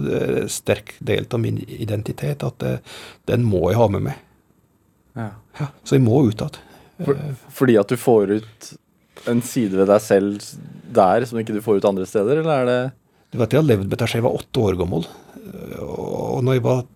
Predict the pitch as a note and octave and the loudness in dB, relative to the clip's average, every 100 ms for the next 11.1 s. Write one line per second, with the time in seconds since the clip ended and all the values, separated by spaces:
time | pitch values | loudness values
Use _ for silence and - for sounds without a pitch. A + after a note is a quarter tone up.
0 | - - G2+ C3+ C#3 C3 - D#2+ _ A2 | -10 -2 0 0 -2 -4 -4 -6 _ -8
1 | B2+ B2+ A2+ G2+ G2 G#2+ A2 - A#2+ A#2+ | -4 0 0 0 -2 -2 -2 0 0 0
2 | G#2 - - C3+ A#2 F2 - - - F#2+ | -4 -6 -4 -4 -4 -10 -4 -4 -2 -8
3 | - - G2+ A#2 C3 A#2+ G2+ - - A#2 | -10 -8 -4 -4 -4 -4 -4 -6 -2 0
4 | G#2+ A2+ G#2+ G#2+ A2+ A#2+ A#2 A#2+ A2+ A2 | 0 -4 -4 -2 0 0 -4 -6 -4 -4
5 | A2 B2 B2 A#2+ A#2+ A#2+ - - - - | -4 -4 -2 -2 -4 -6 -16 -20 -16 -2
6 | C#3 - - - A#2+ C#3+ A2 G2 A#2+ A2 | 0 0 -4 -4 -2 0 2 2 2 2
7 | G#2 G2+ A#2+ G2+ B2+ C3 B2+ B2+ C3 G#2+ | 0 0 0 -2 -2 0 0 0 2 0
8 | G2 G2+ G#2 G#2+ B2+ - C3 - - - | 0 -2 -2 0 -2 -4 -8 -8 -20 -18
9 | - C3 G#2+ F2+ A2 C3 A2 A2+ D#3+ G3+ | -4 0 2 2 2 2 2 0 0 2
10 | G3 - - - C3 C3+ C#3 A2+ A2+ B2+ | 2 0 -10 0 2 2 0 2 2 2
11 | C3 | 0